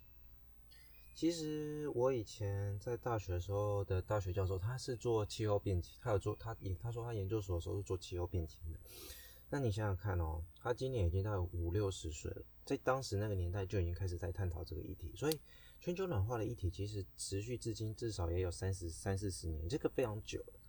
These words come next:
而他在当时的判断是大概在我们毕业，我大学要毕业的时候，哦，这样会暴露年龄欸。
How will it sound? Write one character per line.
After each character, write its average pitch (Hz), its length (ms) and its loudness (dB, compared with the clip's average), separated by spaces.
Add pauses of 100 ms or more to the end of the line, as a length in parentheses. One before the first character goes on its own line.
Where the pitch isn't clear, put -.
(380)
而 139 200 6
他 175 200 2
在 170 140 4
当 180 260 0
时 - 160 -2
的 92 60 4
判 104 240 -2
断 107 160 0
是 101 180 -4
大 101 300 2
概 101 260 0
在 92 500 2 (120)
我 92 140 4
们 92 180 4
毕 120 220 0
业， 117 120 6
我 98 280 4
大 147 260 -2
学 - 160 -4 (100)
要 117 120 -4 (100)
毕 113 180 -2
业 113 120 2
的 101 100 2
时 - 180 -2
候， 87 120 4
哦， 92 200 2
这 107 80 2
样 123 100 4
会 135 60 8
暴 127 160 4
露 120 140 10
年 87 180 6
龄 82 200 6
欸。 76 120 -2